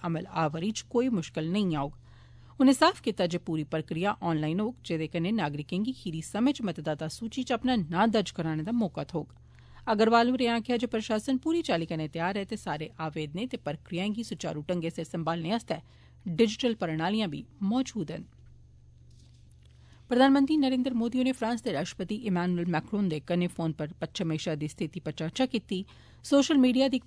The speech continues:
पोस्ट च प्रधानमंत्री होरें दस्सेआ जे गल्लबात दौरान दौनें पक्खें होर्मुज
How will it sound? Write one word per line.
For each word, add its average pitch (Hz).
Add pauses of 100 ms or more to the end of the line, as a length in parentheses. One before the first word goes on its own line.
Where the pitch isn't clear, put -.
पोस्ट 240
च -
प्रधानमंत्री 196
होरें 190
दस्सेआ 180
जे 175
गल्लबात 160
दौरान 170
दौनें 160
पक्खें 233
होर्मुज 170